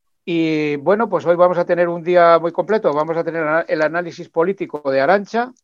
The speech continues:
que, como sabéis, es licenciada en Ciencias Económicas por la Universidad Complutense de Madrid, y también vamos a contar con el profesor Xavier Arrizabalo,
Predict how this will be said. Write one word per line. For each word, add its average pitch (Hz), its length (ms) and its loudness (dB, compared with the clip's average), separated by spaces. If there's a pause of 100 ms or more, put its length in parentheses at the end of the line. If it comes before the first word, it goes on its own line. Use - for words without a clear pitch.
(540)
que, 135 80 -10
como 135 120 -6
sabéis, 147 220 -6
es 156 80 -4
licenciada 151 460 0
en 135 80 -2
Ciencias 147 320 -6
Económicas 156 540 -4
por 135 100 -4
la 123 60 -4
Universidad 123 280 -8
Complutense 143 480 -8
de 160 80 2
Madrid, 196 380 -2 (280)
y 202 140 -6
también 202 300 2
vamos 190 140 0
a 196 80 0
contar 185 280 0
con 196 140 0
el 160 80 2
profesor 156 440 -2
Xavier 170 340 0
Arrizabalo, 170 600 -2